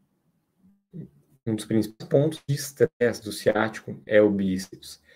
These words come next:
Vou apagar ele aqui um pouco. Olha quem que aparece embaixo. O próprio ciático. Então, vocês têm que considerar essa musculatura, pessoal.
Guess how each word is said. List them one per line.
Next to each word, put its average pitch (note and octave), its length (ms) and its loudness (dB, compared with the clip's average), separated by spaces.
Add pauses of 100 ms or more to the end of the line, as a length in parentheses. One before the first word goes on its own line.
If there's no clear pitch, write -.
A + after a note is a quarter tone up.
(260)
Vou G2+ 220 4
apagar B2 380 6
ele B2+ 180 8
aqui B2+ 140 0
um B2 80 2
pouco. A2+ 420 0 (2250)
Olha A#2 240 6
quem B2 140 2
que B2 60 2
aparece A#2 460 6
embaixo. - 480 -4 (2250)
O B2 140 -4
próprio B2 420 -6
ciático. A2+ 680 -4 (640)
Então, A2+ 280 4
vocês A#2+ 200 -2
têm - 280 -6
que - 120 -12
considerar A#2+ 800 0
essa A2+ 200 -2
musculatura, G#2+ 640 0
pessoal. F#2+ 520 -4